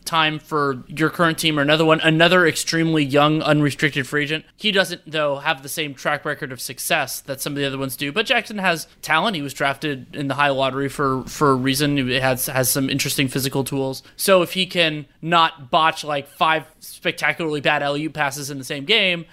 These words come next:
and some of the other stuff, I, I think that he could, you know, potentially get a, you know, a,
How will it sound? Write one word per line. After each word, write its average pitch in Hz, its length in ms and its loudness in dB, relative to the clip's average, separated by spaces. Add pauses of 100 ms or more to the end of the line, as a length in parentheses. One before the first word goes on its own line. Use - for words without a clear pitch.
and 156 160 -4
some 165 140 0
of 156 60 0
the 160 100 6
other 156 200 2
stuff, 135 360 0
I, 151 120 0
I 147 140 -4
think 175 260 -6
that 151 340 0
he 190 220 -4
could, 160 360 0
you 185 80 4
know, 147 120 4
potentially 156 440 -2
get 143 160 2
a, 139 240 4
you 180 80 -2
know, 147 160 0
a, 147 220 -2